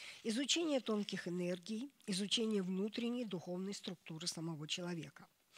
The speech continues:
В книгах живой этики много говорится об актуальности исследований научными методами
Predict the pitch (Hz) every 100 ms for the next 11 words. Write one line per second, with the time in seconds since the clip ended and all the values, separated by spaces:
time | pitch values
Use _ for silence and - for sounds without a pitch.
0 | - - - - - - 277 370 208 165
1 | - 202 220 240 269 311 254 - 175 -
2 | 214 277 233 196 202 208 294 - - -
3 | 175 185 - 247 262 254 220 - 196 180
4 | - 214 202 202 190 185 175 - 196 190
5 | 196 - 170 175 180 220 226 233 220 226